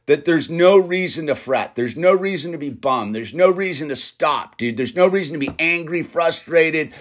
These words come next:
or any of that stuff, dude. There's only a reason to live, and that's to honor the God-given life that we have, dude,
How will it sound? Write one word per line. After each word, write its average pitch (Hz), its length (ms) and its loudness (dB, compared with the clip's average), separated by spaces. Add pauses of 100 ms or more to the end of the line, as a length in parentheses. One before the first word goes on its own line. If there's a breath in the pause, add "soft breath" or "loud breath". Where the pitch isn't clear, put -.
(160 loud breath)
or 151 320 4
any 190 260 6
of 170 140 0
that 117 240 0
stuff, - 400 -2
dude. 120 280 -4 (180 loud breath)
There's 135 280 2
only 247 380 8
a 190 80 10
reason 156 460 2
to 135 120 -2
live, 135 300 4
and 123 120 -4
that's 143 260 0
to - 140 -10 (140)
honor 180 460 2 (300 loud breath)
the 139 60 2
God-given 165 840 0
life 131 340 -2
that 123 120 -2
we 120 180 -2
have, 95 380 -4
dude, 104 280 -8